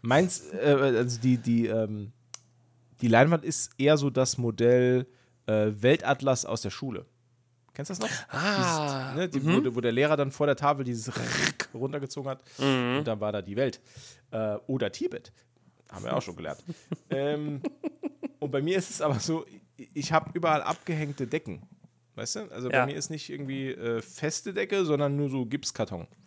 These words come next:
Speaker 1: Ähm, und da musste ich mir was überlegen, wie ich denn diese ganze Masse da irgendwie an der Decke befestige, ohne dass ich mir da entweder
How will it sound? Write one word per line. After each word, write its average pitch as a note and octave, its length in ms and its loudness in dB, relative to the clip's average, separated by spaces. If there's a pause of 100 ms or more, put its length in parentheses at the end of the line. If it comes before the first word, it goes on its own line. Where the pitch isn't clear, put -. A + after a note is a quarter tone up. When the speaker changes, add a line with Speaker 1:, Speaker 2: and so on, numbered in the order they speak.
(560)
Speaker 1:
Ähm, A2 480 0 (680)
und C3 140 0
da B2 60 4
musste E3 440 4
ich C#3 200 -2
mir C3 200 6
was A#2+ 160 2
überlegen, B2 680 2
wie D3+ 260 -4
ich C3+ 160 -8
denn C#3+ 380 -4 (460)
diese C3 260 0
ganze B2 340 0
Masse B2+ 400 2
da C3+ 80 4
irgendwie C3 340 0
an A#2 80 -2
der A2+ 80 0
Decke C#3+ 220 -2
befestige, B2+ 580 -2
ohne C3+ 240 -2
dass A#2 180 0
ich A2+ 140 -10
mir A#2 100 0
da A2+ 100 4
entweder A2 580 0